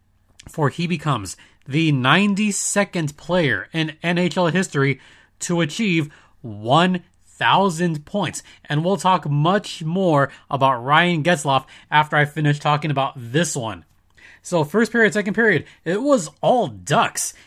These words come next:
In fact, looking at the fancy stats here, the Ducks had more shot attempts than you could imagine. Forty-one to twenty-eight, and the high danger chances were ten to six in favor of the Ducks.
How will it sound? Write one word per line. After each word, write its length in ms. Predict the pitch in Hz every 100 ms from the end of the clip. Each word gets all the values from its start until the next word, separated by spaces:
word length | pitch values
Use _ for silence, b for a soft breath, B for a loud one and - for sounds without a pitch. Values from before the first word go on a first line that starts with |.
| b
In 160 | 156
fact, 320 | 151 208 - 147
looking 320 | 185 214 208
at 100 | 151
the 80 | 139
fancy 400 | - 185 220 170
stats 360 | 147 127 117
here, 260 | 143 131 - b b -
the 100 | 170
Ducks 560 | 127 170 233 - - - -
had 420 | - 165 185 143 _ _ -
more 320 | 151 190 185
shot 280 | - 160 170
attempts 460 | - 147 131 -
than 420 | - 135 135 127 151
you 180 | 160
could 120 | 151 147
imagine. 300 | 160 104 87 B B
Forty-one 1120 | _ - 190 240 208 143 107 120 143 180 208 b b -
to 140 | - 151
twenty-eight, 920 | - - 139 196 185 185 196 175 -
and 120 | 151
the 100 | 123
high 440 | 110 - 151 202 202
danger 460 | 131 175 185 190
chances 680 | - - 160 196 139 92 - b b b b
were 200 | 139 147
ten 420 | 143 - 156 202
to 80 | 196
six 380 | 147 233 147 -
in 160 | 175 180
favor 520 | - 165 180 180 -
of 240 | 170 156 151
the 100 | 131
Ducks. 480 | 170 196 - -